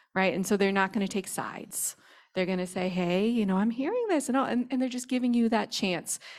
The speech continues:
to get out all the stuff. I mean, they're free therapy, right? So they have to have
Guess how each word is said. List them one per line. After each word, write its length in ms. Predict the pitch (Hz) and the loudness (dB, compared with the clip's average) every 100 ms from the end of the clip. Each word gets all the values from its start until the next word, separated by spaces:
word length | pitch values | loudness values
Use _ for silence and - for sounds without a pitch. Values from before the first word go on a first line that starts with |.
| - - | -14 -4
to 60 | |
get 360 | 196 175 220 233 | -2 4 4 6
out 320 | 202 185 185 | 6 6 4
all 180 | 175 175 | 2 0
the 80 | 170 | -2
stuff. 340 | - 196 220 | -2 -2 2
I 140 | 214 240 | 2 4
mean, 80 | |
they're 120 | 247 247 | 2 0
free 240 | 254 254 | -4 -8
therapy, 540 | 220 165 139 - - _ _ _ _ | -4 -6 -6 -10 -16 _ _ _ _
right? 320 | 196 202 226 - - - - | 2 4 2 -4 -18 -20 -8
So 140 | - | 2
they 120 | 220 226 | 4 6
have 180 | 254 | 4
to 80 | 269 | 4
have 640 | 240 247 190 175 175 - | 2 6 6 6 2 -12